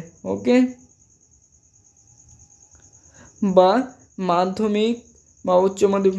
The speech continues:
মাধ্যমিক তো পরীক্ষা কমপ্লিট হয়ে গেছে, উচ্চ মাধ্যমিক এইচএস এগুলোরও পিডিএফ সহকারে নোটস পেয়ে যাবা, ওকে? তো আগামীকাল তোমাদের পরীক্ষা, ভালো করে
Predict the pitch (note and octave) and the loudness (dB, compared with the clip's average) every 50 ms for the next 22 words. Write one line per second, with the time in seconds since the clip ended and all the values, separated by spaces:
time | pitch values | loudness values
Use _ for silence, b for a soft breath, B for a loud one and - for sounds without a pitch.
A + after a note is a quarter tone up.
0 | F#3 F3+ E3+ E3+ F3 F#3 F#3+ G#3 G#3 G3+ A3+ G#3 G#3 G#3 G3 G#3 G#3 - A3 A3 | -2 -2 -2 -2 -2 -2 -2 -4 -4 -4 -4 -2 0 0 -2 -2 -2 -4 -6 -4
1 | - G3+ G3 G3 G#3 G#3+ G#3 - A3 G#3+ F#3+ F3+ F3+ - G#3 A3 A#3+ B3+ - b | -4 -4 -4 -4 -4 -4 -4 -2 -2 0 0 -2 -2 -2 -2 -2 -2 -4 -6 b
2 | b b b b b b b b b _ _ _ _ _ - - G#3 G#3+ G#3 - | b b b b b b b b b _ _ _ _ _ -4 -2 -2 0 2 2
3 | A3 A3 G#3+ G3+ G3 F#3+ G3 G3 G#3 G#3+ G#3 - C3+ E3+ F3 - - D#3+ D3+ D3+ | 2 4 4 2 -2 -2 -4 -4 -4 -6 -4 -4 -2 -2 -2 -2 -4 -6 -6 -6
4 | - - - - _ _ _ _ _ _ _ _ _ _ - - F#3 F#3 F3+ F#3+ | -10 -14 -18 -20 _ _ _ _ _ _ _ _ _ _ -6 -2 0 0 2 2
5 | F#3+ G3 G3 G3 G#3+ A#3+ A#3+ A#3+ - F3 F3 E3+ F#3 G3 G3+ G3 - G3+ F#3 F3 | 2 2 2 2 2 0 -2 -4 -8 -10 -8 -6 -4 -4 -4 -4 -6 -8 -6 -6
6 | F3+ F3+ F#3+ F#3+ F#3+ G#3 A#3+ C4 C4 - - - E3+ E3+ E3+ F3 F3 - - - | -4 -4 -4 -4 -2 -2 -2 -2 -4 -6 -10 -8 -4 -4 -2 -2 -4 -6 -14 -12
7 | - D#3 D#3 D3+ D3+ D3 D3 D3+ D#3 D#3 E3 E3+ - - _ _ - F3+ F3+ F3+ | -8 -6 -4 -2 -2 -2 -2 -4 -6 -6 -8 -10 -14 -20 _ _ -12 -10 -4 0
8 | G#3+ A3+ B3+ C4 B3+ - - - _ _ _ _ _ _ _ _ _ _ _ _ | 0 2 2 0 -2 -6 -18 -20 _ _ _ _ _ _ _ _ _ _ _ _
9 | _ _ _ _ _ _ _ _ _ _ _ _ _ b b b b b b b | _ _ _ _ _ _ _ _ _ _ _ _ _ b b b b b b b
10 | b b b b - G#3+ A3+ A#3+ C4 B3+ - - - _ _ _ _ _ _ _ | b b b b 2 4 4 4 2 0 -4 -10 -20 _ _ _ _ _ _ _
11 | _ _ _ _ _ _ _ _ _ _ _ _ _ - - F#3+ F#3+ G3+ A3 A3+ | _ _ _ _ _ _ _ _ _ _ _ _ _ -2 2 2 4 4 4 2
12 | A3+ A#3+ B3 A#3+ B3 A3 G3+ G3 G3 G#3 A#3 C4+ C#4 C4+ - - _ _ - G#3+ | 4 2 0 0 0 0 0 2 2 2 2 0 -2 -4 -8 -20 _ _ -10 -6
13 | G3 F#3+ F#3+ F#3+ G3 G3+ G3+ G3+ - F#3+ F#3+ F#3+ G#3+ G#3 - - - A3+ A3+ A3+ | -4 -2 0 2 2 0 0 0 0 0 2 2 0 -2 -8 -6 -2 0 0 0
14 | A#3+ B3+ B3+ B3+ - - - G#3 F#3+ F#3 F#3 F#3+ F#3+ G3 G3+ G3+ G3+ | 0 0 -2 -4 -8 -14 -10 -6 -2 0 2 2 2 2 0 0 0